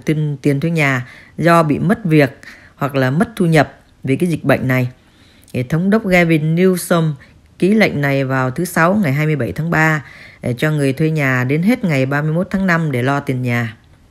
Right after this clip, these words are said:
Và lệnh yêu cầu người thuê nhà phải báo cho chủ nhà biết bằng văn bản trong vòng bảy ngày trước cái ngày mà phải trả tiền nhà rằng họ không thể trả toàn bộ hoặc là trả một phần tiền nhà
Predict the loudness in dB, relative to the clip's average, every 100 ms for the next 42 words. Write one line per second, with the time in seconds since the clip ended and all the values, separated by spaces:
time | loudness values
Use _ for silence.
0 | _ _ _ _ _ _ -20 -20 -20 -16
1 | -2 0 2 2 2 2 2 2 0 0
2 | 0 0 0 -2 0 2 4 2 0 0
3 | 0 -2 0 -2 2 0 0 -4 -4 -2
4 | -2 0 2 2 2 0 -6 -6 -4 -2
5 | -2 0 -2 0 0 0 0 -4 -16 -20
6 | -20 _ 4 4 4 2 2 2 -2 -2
7 | -6 -4 -4 -2 -2 0 2 2 0 -2
8 | -2 -4 -4 -4 -6 -2 -2 -2 -4 -4
9 | -4 -4 -2 -2 0 0 0 0 -6 -20
10 | -20 _ -6 -4 -2 -2 -2 -4 -2 -2
11 | -2 -2 -2 0 -2 0 0 0 -2